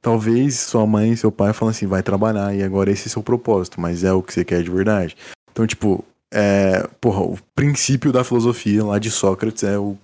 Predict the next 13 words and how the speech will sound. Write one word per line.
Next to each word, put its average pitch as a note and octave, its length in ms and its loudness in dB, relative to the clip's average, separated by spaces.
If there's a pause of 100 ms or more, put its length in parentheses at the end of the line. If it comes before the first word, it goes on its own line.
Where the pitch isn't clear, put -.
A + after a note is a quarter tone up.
conhece G#2+ 500 2
a G#2+ 60 2
ti A2 140 -6
mesmo. F2 360 0 (600)
Você - 120 -14
tá G2+ 140 -2
perdido, G#2 320 0
então A2 240 0
vai G#2 180 2
se - 60 -6
conhecer, B2+ 440 0
maluco. G2+ 380 0
Vai, G#2+ 480 0